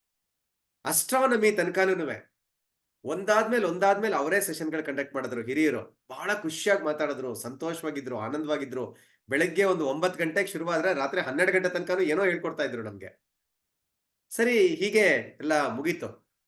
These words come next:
ಮುಗಿದ್ಮೇಲೆ ಲಾಸ್ಟ್ ಡೇ, ಆ, ಕನ್ಕ್ಲೂಡ್ ಮಾಡ್ಬೇಕಲ್ಲ, ನಾವು ರಿಕ್ವೆಸ್ಟ್ ಮಾಡಿದ್ವಿ, "ಸರ್, ನೀವೇ ಕನ್ಕ್ಲೂಡ್ ಮಾಡಿ" ಅಂತ.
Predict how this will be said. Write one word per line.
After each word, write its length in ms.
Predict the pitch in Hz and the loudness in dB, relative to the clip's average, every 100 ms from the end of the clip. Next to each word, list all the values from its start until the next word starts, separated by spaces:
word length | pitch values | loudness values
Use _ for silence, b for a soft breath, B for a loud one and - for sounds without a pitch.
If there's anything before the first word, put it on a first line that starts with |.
| _ _ | _ _
ಮುಗಿದ್ಮೇಲೆ 440 | 143 185 214 190 196 | -4 -2 0 2 2
ಲಾಸ್ಟ್ 400 | 143 156 180 175 | 4 4 2 0
ಡೇ, 400 | 156 107 - _ _ _ _ _ - | -2 -4 -8 _ _ _ _ _ -4
ಆ, 180 | 135 | 0
ಕನ್ಕ್ಲೂಡ್ 420 | 123 160 180 196 165 | 0 0 0 0 2
ಮಾಡ್ಬೇಕಲ್ಲ, 420 | 147 127 117 104 95 | 0 -2 -6 -10 -10
ನಾವು 160 | 123 156 | -2 0
ರಿಕ್ವೆಸ್ಟ್ 340 | 156 165 180 | 0 -2 -2
ಮಾಡಿದ್ವಿ, 260 | 156 147 139 | -2 -2 -2
"ಸರ್, 200 | 147 160 | 0 2
ನೀವೇ 240 | 147 170 | 2 2
ಕನ್ಕ್ಲೂಡ್ 360 | 170 151 151 143 | 0 0 -4 -4
ಮಾಡಿ" 200 | 135 120 | -4 -4
ಅಂತ. 160 | 92 | -6